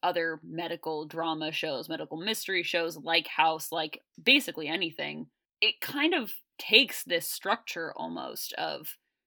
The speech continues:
"This is happening, this is happening, this is happening,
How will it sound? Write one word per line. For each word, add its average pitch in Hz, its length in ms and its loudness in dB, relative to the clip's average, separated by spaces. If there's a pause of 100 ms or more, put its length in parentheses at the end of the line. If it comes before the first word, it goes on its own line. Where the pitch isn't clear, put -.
(140)
"This 254 280 4
is 254 100 -2
happening, 240 400 6
this 226 180 -2
is 220 80 -6
happening, 202 440 4
this 190 160 -2
is 180 100 -8
happening, 175 640 4